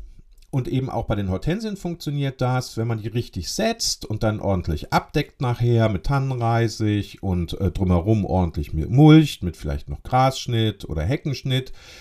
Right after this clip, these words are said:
dann haben die es auch ganz kuschelig warm im Winter und dann passiert denen auch nix. Ja, und dann können die sich halt schon locker lustig an ihr neues Zuhause gewöhnen und erfreuen uns dann im kommenden Sommer schon mit den ersten richtig tollen Blüten.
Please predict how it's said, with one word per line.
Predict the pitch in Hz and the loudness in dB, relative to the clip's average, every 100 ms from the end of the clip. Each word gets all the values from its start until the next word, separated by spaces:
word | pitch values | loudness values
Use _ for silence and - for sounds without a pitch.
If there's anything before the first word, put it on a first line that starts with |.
| - - | -20 -2
dann | 110 110 | -2 2
haben | 127 120 | 2 2
die | 104 | 0
es | - | -2
auch | 101 92 | -4 -2
ganz | 87 82 | -4 -6
kuschelig | - 101 80 76 - | -4 -2 0 -2 -2
warm | 117 151 170 175 | 2 6 4 2
im | 151 135 | 0 0
Winter | 139 139 127 113 | 0 0 0 0
und | 98 | -2
dann | 95 | -2
passiert | 90 92 92 85 | -2 -2 -2 -6
denen | 78 73 | -6 -8
auch | - - | -12 -14
nix. | - 52 - - - - _ _ - - | -14 -14 -12 -14 -14 -20 _ _ -20 -10
Ja, | 98 127 | -4 -4
und | 113 | -2
dann | 120 | -4
können | - 127 | -2 0
die | 120 | 2
sich | 117 113 | 2 2
halt | 104 | 0
schon | - 90 | 2 0
locker | 107 - 143 | 2 2 2
lustig | 123 123 - 113 - | 2 0 -2 -4 -4
an | 110 82 | -6 -4
ihr | |
neues | 98 95 90 | -2 -2 -2
Zuhause | - 90 92 87 78 | -2 0 2 0 -2
gewöhnen | 73 71 85 98 120 175 285 - - - - - | -6 0 4 6 8 6 2 -6 -16 -16 -12 0
und | 135 135 | 2 4
erfreuen | 101 - - 117 131 160 175 | 2 0 0 6 8 8 6
uns | 156 135 - | 4 2 2
dann | - 104 110 | 2 0 0
im | - 90 90 | 0 -2 4
kommenden | 117 123 143 127 123 | 6 8 6 2 0
Sommer | 107 90 85 90 85 | -2 0 2 4 2
schon | 85 - 78 | 0 -4 -4
mit | 78 - | -4 -6
den | 71 | -8
ersten | 82 90 - 90 | -4 -4 -4 -6
richtig | 76 76 - 82 - | -4 -6 -8 -12 -6
tollen | - 85 73 73 | -4 -2 -2 -2
Blüten. | 80 98 73 71 - 52 | -2 -2 -2 -4 -10 -18